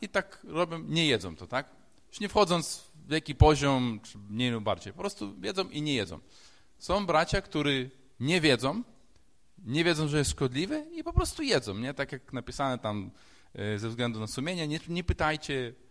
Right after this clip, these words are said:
chociaż tam moim zdaniem to trochę wyrwane, wyrwane z kontekstu. I są trzeci rodzaj braci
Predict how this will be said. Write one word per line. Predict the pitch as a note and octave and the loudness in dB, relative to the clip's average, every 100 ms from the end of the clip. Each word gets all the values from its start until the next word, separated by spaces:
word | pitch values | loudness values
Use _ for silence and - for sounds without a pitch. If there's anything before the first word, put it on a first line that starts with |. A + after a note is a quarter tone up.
| - - - | -20 -20 -12
chociaż | - B2 A#2+ | -8 -4 0
tam | B2 A#2 G#2+ - | 0 0 -4 -12
moim | A2 A2 A2+ | -10 -6 -6
zdaniem | A2 G#2+ G2+ | -4 -6 -6
to | |
trochę | G#2 G#2 | -10 -10
wyrwane, | G#2+ G#2+ F#2+ | -6 -6 -6
wyrwane | F2+ A2 A2 G2+ | -8 -6 -4 -6
z | |
kontekstu. | - F#2 F2 - - - - - - | -8 -8 -10 -10 -16 -18 -20 -20 -14
I | - C#3 | -6 4
są | F#3+ G3+ G3+ A#3+ - - - - | 4 4 0 -6 -14 -20 -20 -2
trzeci | - G3+ G3 | 4 6 6
rodzaj | D#3 B2+ A#2 | 4 2 2
braci | A2+ G#2 - F3 | 2 2 0 -8